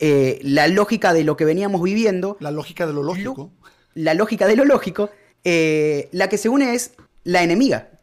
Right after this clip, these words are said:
Speaker 1: Nico Robin. O sea, nadie se lo esperaba. Después seguís y cuando todos esperaban, eh, que se uniera Pauli en, en Water seven, el que se termina uniendo es Frankie.
Speaker 2: Ujú.
Speaker 1: Después tenés el, eh, a, a Brook, que fue como un,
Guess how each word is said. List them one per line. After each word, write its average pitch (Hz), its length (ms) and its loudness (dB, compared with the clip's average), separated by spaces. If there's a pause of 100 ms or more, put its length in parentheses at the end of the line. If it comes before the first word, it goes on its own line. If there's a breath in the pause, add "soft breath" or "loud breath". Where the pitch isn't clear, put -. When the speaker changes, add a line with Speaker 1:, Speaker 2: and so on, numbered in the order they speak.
(160)
Speaker 1:
Nico 180 280 -2
Robin. 139 360 -2 (1400)
O 135 80 -4
sea, 156 200 2
nadie 202 320 2
se 180 100 -2
lo 156 60 0
esperaba. 175 420 0 (260 loud breath)
Después 214 340 2
seguís 269 400 0 (340 soft breath)
y 226 360 0
cuando 185 260 2
todos 240 200 4
esperaban, 214 580 2
eh, 151 320 2
que 160 100 -2
se 175 120 -2
uniera 208 440 0
Pauli 202 540 -2
en, 135 540 -2
en 127 260 -8
Water 175 240 -2
seven, 226 280 0
el 156 80 -4
que 156 80 -2
se 160 80 -2
termina 170 240 -2
uniendo 190 220 -2
es 170 80 -2
Frankie. 208 380 -2 (540 soft breath)
Speaker 2:
Ujú. 139 100 -6
Speaker 1:
Después 226 500 -4
tenés 208 420 -4
el, 170 260 -4
eh, 160 340 2
a, 156 80 4
a 160 200 2
Brook, 240 360 2 (140)
que 147 720 0
fue 185 180 -2
como 196 160 0
un, 190 180 0